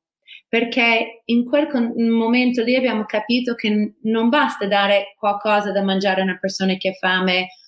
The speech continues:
o magari non ha una casa o sta passando un momento di vulnerabilità. Bisogna dare di più e tramite ospitalità,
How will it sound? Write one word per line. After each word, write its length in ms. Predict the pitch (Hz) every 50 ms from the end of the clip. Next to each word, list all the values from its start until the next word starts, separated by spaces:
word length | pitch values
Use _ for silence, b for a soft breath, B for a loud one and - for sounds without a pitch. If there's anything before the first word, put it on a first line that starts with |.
| B
o 180 | - - 180 185
magari 380 | 185 180 185 185 180 185 185
non 180 | 185 185 185 185
ha 120 | 180 180
una 220 | 175 175 185 180 185
casa 640 | - 196 180 180 180 180 185 190 190 185 180 - -
o 100 | 190 196
sta 240 | 196 - - 185 185
passando 460 | - 190 190 - - 185 185 185 185
un 60 | 185
momento 440 | 185 180 185 185 180 185 185 185 185
di 160 | 175 175 185
vulnerabilità. 760 | 170 180 180 185 180 175 185 170 165 170 170 - 165 156 147 147 - - _ _ _ _ _ _ _ _ _ _ _ _
Bisogna 360 | _ 233 220 262 277 277 269
dare 260 | 240 247 233 226 226 220
di 120 | 226 226
più 220 | - - 240 208 - - - - _ _ _ _ _ _
e 140 | - 196 202
tramite 560 | 196 226 233 233 233 226 226 226 196 185 - -
ospitalità, 920 | 170 196 208 - - 190 185 - 175 165 165 165 - 180 180 208 285 -